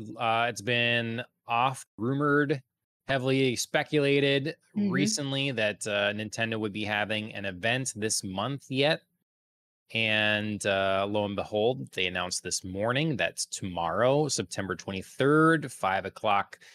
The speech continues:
Speaker 1: Central Time, they will be doing just that in a Nintendo Direct that's about forty minutes long, focusing on games mostly yet to come this winter. So
Speaker 2: Excellent.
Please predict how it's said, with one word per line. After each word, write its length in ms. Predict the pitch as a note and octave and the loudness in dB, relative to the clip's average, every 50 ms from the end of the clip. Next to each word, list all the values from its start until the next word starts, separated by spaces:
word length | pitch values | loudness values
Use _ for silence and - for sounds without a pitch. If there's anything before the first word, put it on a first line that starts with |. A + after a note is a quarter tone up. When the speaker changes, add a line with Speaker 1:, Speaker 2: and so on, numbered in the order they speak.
| _ _ - | _ _ -8
Speaker 1:
Central 480 | - - - D3+ C#3+ D3 C#3+ - C#3+ C3 | -4 -2 2 2 2 2 2 0 0 0
Time, 560 | - - C3+ C3+ C#3 C#3+ D3 D3 D#3+ D3 B2+ | 0 0 2 2 2 2 2 0 -2 -4 -4
they 100 | G#2+ G#2 | -2 -2
will 80 | G#2 G2+ | -2 -2
be 120 | F#2+ G#2 | -4 -4
doing 260 | F#2+ A2 G#2+ G#2+ G#2 | -4 -4 -4 -4 -4
just 260 | F#2+ G2+ G#2+ - - - | -6 -6 -6 -6 -4 -2
that 280 | G#2+ A2 C#3 E3+ - - _ _ _ _ _ - | -2 0 0 -2 -4 -6 _ _ _ _ _ -14
in 560 | - G#2+ G#2+ G#2+ A2 G#2+ G#2+ G#2 G#2 G#2 A2 - _ _ _ _ _ _ _ - - - | -10 -8 -6 -6 -6 -6 -6 -6 -6 -8 -10 -14 _ _ _ _ _ _ _ -18 -14 -10
a 200 | A2+ A2 A2 G#2+ | -8 -8 -8 -6
Nintendo 380 | G#2 G#2 G2 - - D3 F3+ E3+ | -8 -8 -6 -2 0 0 2 2
Direct 520 | C3+ C3 B2+ C#3+ E3+ - - - - - - _ _ _ _ _ _ _ _ _ | 2 4 4 4 2 2 -2 -10 -10 -10 -12 _ _ _ _ _ _ _ _ _
that's 140 | - G2 - | -10 -8 -6
about 240 | - G2 A2+ C3+ C3 | -2 -2 -2 -2 -2
forty 320 | - - C3 C3 C#3+ D3 | -4 -2 0 2 2 2
minutes 300 | D#3 D#3 D#3+ F3+ D#3+ - | 2 2 0 0 0 -2
long, 320 | - D3 D3 E3 F#3+ G3+ F#3+ _ _ _ _ _ _ _ _ _ _ _ _ _ _ _ _ _ _ | 0 0 2 2 0 -2 -6 _ _ _ _ _ _ _ _ _ _ _ _ _ _ _ _ _ _
focusing 480 | - - A2+ G2+ A#2 A2 - - A#2 | -2 -2 -2 0 0 -2 -2 -2 0
on 180 | G#2+ G#2 G#2 G2+ | -2 0 -2 -2
games 720 | F2+ G#2+ A2 A2 A2 A2 A2 A2 A2 A2 A2+ A2 - - - _ _ _ _ _ _ - | -2 -2 0 0 0 0 0 -2 -2 -4 -2 -2 -2 -2 -2 _ _ _ _ _ _ -6
mostly 560 | G#2+ A2 A2 A#2+ A#2+ - - - A#2+ A#2+ A#2+ | -2 0 0 0 0 -2 -2 0 2 2 4
yet 260 | A2+ G#2+ G#2 G#2+ - - | 4 4 2 0 -2 -6
to 60 | G#2+ | -10
come 320 | G2+ - G#2 G2+ G2 F#2+ F#2 | -6 -2 -2 -2 0 -2 -2
this 220 | F2+ F#2 - - - | -4 -4 -4 -4 -6
winter. 340 | F2+ E2+ D#2+ - - - - _ _ _ _ _ _ _ _ _ _ _ _ - | -6 -10 -10 -12 -16 -16 -18 _ _ _ _ _ _ _ _ _ _ _ _ -8
So 220 | F3+ E3+ - D#3 | -6 -4 -2 -2
Speaker 2:
Excellent. 320 | D#3 D#3 D#3+ D3+ D3+ C#3 | 0 0 0 0 -2 -4